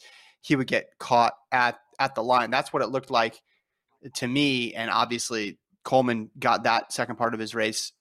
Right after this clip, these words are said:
together very well in, in twenty nineteen. I think Holloway can do the same thing. It would be fun to line those up, that race with his twelve ninety-eight race at N C double A's, and just see,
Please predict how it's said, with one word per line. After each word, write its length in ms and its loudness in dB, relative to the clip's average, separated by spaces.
together 380 0
very 180 -2
well 400 4
in, 300 0
in 120 -2
twenty 240 2
nineteen. 460 0
I 120 2
think 320 -4
Holloway 380 4
can 140 -6
do 120 -2
the 80 -10
same 280 -6
thing. 200 -2
It 100 8
would 140 6
be 100 6
fun 460 4
to 140 0
line 360 2
those 300 0
up, 340 4
that 340 0
race 400 0
with 160 -2
his 380 -6
twelve 240 4
ninety-eight 500 -2
race 300 2
at 60 -2
N 100 -2
C 140 -6
double 260 2
A's, 340 2
and 120 0
just 200 0
see, 500 0